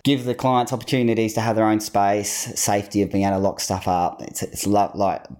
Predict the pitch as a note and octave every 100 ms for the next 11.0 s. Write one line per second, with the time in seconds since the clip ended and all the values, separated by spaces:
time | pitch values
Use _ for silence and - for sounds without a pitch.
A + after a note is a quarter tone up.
0 | - A2 G#2 F#2+ F#2 F2+ F2+ F#2 - F#2
1 | F#2 F2 - - - - F#2 F#2 F#2 F#2
2 | - - G#2 A2+ G#2+ G2+ G2 G2 F#2 F2
3 | G2+ A2+ C3 B2+ - G2 F#2 G2+ G2+ G#2
4 | F#2+ F#2 F2+ F2 F#2 F#2 F2+ - F#2 F#2+
5 | F#2 E2+ F2 F#2+ - - - _ - G2
6 | G#2+ G2+ F#2+ F2+ - F#2 F#2 F#2+ F#2 F2
7 | D#2+ D#2+ F2 F2+ F#2 G2 F#2+ F#2+ F2+ F2
8 | F2 F2 E2+ F2 - - - - - F2+
9 | F#2 F#2 F#2 F2+ F2+ - F#2+ F2 F2+ F#2
10 | F#2 F#2+ F#2+ G2 F#2+ F#2 G#2+ G#2 - -